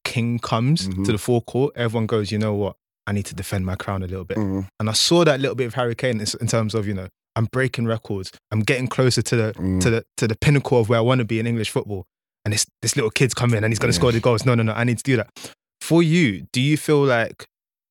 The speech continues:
Speaker 1: s-, having a Haaland in this league is just gonna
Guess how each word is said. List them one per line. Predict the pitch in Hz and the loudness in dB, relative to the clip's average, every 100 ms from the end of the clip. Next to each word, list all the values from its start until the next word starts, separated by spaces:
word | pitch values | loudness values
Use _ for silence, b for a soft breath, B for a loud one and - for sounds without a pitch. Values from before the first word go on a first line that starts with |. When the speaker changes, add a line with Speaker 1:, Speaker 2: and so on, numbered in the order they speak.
| _ _ _ - - | _ _ _ -20 -8
Speaker 1:
s-, | - | -2
having | 131 147 160 151 - | 0 0 -2 -4 -4
a | 117 | -6
Haaland | - 135 131 113 | 0 2 4 2
in | 110 104 | 0 0
this | - | -2
league | 117 113 - | 0 0 0
is | 107 | -6
just | 120 110 | -4 -4
gonna | 117 107 | -2 -2